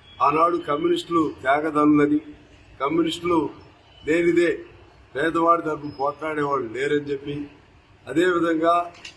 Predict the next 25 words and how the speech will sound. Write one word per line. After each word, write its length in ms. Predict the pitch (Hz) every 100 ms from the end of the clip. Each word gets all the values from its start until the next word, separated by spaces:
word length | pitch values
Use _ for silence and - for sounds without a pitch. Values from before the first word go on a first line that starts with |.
| - -
కమ్యూనిస్టులు 600 | 139 170 175 - 160 175
ప్రత్యేకించి 680 | 170 147 160 170 160 156 143
మావోయిస్టుల 800 | 151 170 175 165 165 160 151 139 - - - - _ 127
ఆ 80 |
విధానమే 580 | 139 143 160 175 175 170
మా 240 | 156 147 139
విధానం 480 | 131 139 151 151
అని 160 | 143 139
చెప్పి 420 | 135 139 143 - - - - -
అనేక 260 | 139 143 139
మాటలు 320 | 143 147 147
ఆయన 200 | 127 190
చెప్పాడు. 280 | - 214 226 - - _ _ _ 147
ఇప్పటికిప్పుడు 580 | 147 165 175 - 190 185
మేము 160 | 175 165
పోరాటం 500 | 156 160 170 165 151
చేయనట్లు, 680 | 147 156 160 151 143 147 147 147 - - - -
వారే 440 | 143 170 180 170
ఏదో 160 | 160 160
పోరాటం 440 | 143 143 151 147
చేస్తున్నట్లు 760 | 147 131 131 - 143 139 139 139
ఇటువంటి 300 | 135 139 139
ప్రకటనలు 400 | 127 131 - 160
చేయటం 380 | 143 147 147 147
అనేది, 380 | 151 160 180